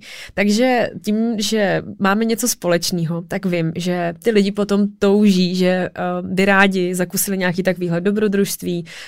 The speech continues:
splnili si ten sen, rozšířili si obzory. A je úplně jiný, když o tom mluvím já, jako tady mám solo epizodu, anebo když se můžu o tom pobavit s někým, kdo zažil něco stejného. Takže, eh, na začátek bych se tě chtěla zeptat,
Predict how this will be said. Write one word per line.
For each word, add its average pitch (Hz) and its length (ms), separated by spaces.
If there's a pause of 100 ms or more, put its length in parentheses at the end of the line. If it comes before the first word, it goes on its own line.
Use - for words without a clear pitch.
splnili 208 460
si 196 160
ten 190 260
sen, 180 440
rozšířili 202 640
si 196 160
obzory. 170 480 (380)
A 175 320 (140)
je 214 320
úplně 220 300
jiný, 202 280
když 202 180
o 202 60
tom 208 180
mluvím 214 280
já, 170 340
jako 196 460 (140)
tady 170 340
mám 170 220
solo 165 320
epizodu, 202 500
anebo 185 200
když 196 180
se 208 140
můžu 202 300
o 180 100
tom 196 180
pobavit 190 360
s - 60
někým, 180 320
kdo 180 140
zažil 180 280
něco 180 340
stejného. 165 640 (480)
Takže, 180 360 (360)
eh, 170 180
na 180 140
začátek 180 600
bych 180 180
se 208 120
tě 208 140
chtěla 254 340
zeptat, - 440